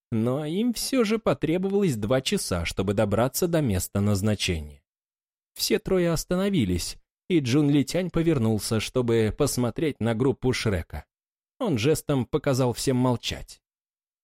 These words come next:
Три брата стали осторожны в этот момент, они даже слегка напряглись. Цай Мэй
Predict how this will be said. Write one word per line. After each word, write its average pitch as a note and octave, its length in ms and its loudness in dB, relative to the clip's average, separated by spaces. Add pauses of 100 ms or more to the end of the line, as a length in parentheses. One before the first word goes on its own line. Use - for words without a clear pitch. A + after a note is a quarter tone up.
Три E3 180 0
брата C3 440 2
стали B2+ 340 0
осторожны B2+ 640 0
в F#2+ 60 -2
этот G2 240 -2
момент, G#2 540 -2 (200)
они C#3 240 0
даже E3+ 260 2
слегка G#3+ 480 -4
напряглись. G#3 720 0 (720)
Цай B2 220 -4
Мэй B2 200 2